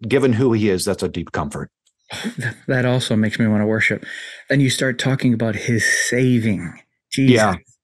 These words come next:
Speaker 2: saving.
Speaker 1: Yeah. Yeah. That, that, this is really very, <sighs> we talk about the Lord Jesus Christ as our Lord and as our Savior. That's good. That's very biblical. Let's keep doing that.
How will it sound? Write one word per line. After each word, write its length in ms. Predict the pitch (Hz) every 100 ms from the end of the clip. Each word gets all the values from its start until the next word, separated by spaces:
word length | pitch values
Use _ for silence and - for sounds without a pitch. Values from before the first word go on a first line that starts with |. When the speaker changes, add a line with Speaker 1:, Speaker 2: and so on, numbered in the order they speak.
| _ -
Speaker 2:
saving. 360 | 123 120 117 -
Speaker 1:
Yeah. 380 | - 110 104 92 - - _
Yeah. 200 | 131 127
That, 260 | 113 151 143
that, 180 | 165
this 180 | 143 175
is 160 | 240 117
really 540 | 120 147 143 131 113 113
very, 600 | 90 101 135 143 131 - _ _
<sighs> 80 | - - - - _ _ _ _ _ _ _ _ _ _ _ _
we 120 | 156
talk 320 | 156 175 202 214
about 400 | 165 139 127 101
the 80 |
Lord 260 | 113 127 131
Jesus 300 | 135 120 120
Christ 520 | - 120 104 104 - -
as 200 | 117 107
our 200 | 107 104
Lord 640 | 95 104 110 120 139 139 _ _ _
and 220 | 135 117
as 200 | 107 104
our 200 | 104 95
Savior. 640 | 92 - 113 98 90 85 - -
That's 200 | 151 -
good. 320 | - 120 - _ _
That's 200 | - 120
very 280 | 92 113 117
biblical. 540 | 117 98 90 82 80 -
Let's 240 | 117 117
keep 200 | - 131
doing 280 | 101 101 87
that. 200 | 76 65